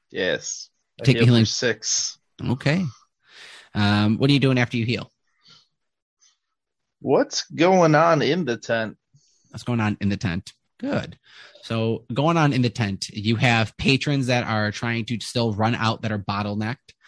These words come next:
Speaker 2: um, which Howard Mor-, uh, which Howard Finks and Morgor are kind of pushing out the remainder of, uh, humans that have, uh, been kind of just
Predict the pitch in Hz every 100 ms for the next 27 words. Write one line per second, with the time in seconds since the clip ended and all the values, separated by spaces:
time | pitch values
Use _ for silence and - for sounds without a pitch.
0 | - _ - 92 90 87 87 87 - 98
1 | - - 127 131 131 120 120 120 117 104
2 | 104 104 - 135 135 120 127 120 - 113
3 | 110 110 107 120 120 113 104 101 98 98
4 | - _ _ _ _ 113 - - 131 113
5 | 95 - _ _ - - _ _ - 165
6 | - 139 113 131 120 113 113 113 120 117
7 | 120 117 104 101 98 95 95 - - 90
8 | 92 82 - _ - - 139 135 135 135
9 | - - - _ _ _ _ _ _ -
10 | 107 92 110 104 101 90 - - - 107
11 | 101 113 101 104 -